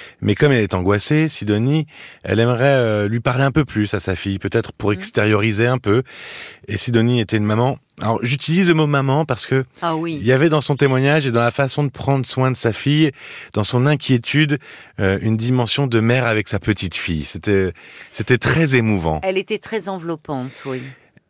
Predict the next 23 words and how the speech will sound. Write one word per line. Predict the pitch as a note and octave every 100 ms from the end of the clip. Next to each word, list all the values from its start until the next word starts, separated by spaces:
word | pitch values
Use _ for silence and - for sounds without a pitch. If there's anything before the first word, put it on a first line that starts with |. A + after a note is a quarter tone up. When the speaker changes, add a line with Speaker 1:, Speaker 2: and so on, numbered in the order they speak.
| _
Speaker 1:
Ça | - -
peut | -
être | G3
difficile | D3+ G#3+ G3+ F3+ - D#3 B2 E2+ _ -
de | - A#2
se | G#2+
positionner, | - A2 A2+ A2 A#2 G#2+
on | G#2
l'entendait | G#2 G2+ F2+ F#2+ G2
avec | F#2 -
Sidonie, | G2 F#2 F#2 F#2+
euh, | E2+
Speaker 2:
Oui. | F3
Speaker 1:
face | A2 A2
à | G#2+
un | G2
proche | F2 - A2+ A2+ -
atteint | G2 G2+
d'une | F#2 F2+
maladie | F#2 F2+ E2+ F2
grave. | E2+ D#2+ E2 D#2 D#2+ - - - - -
Euh, | F#2+ F2+ F2 E2 C#2+ - _ _ _ _ _ _
que, | -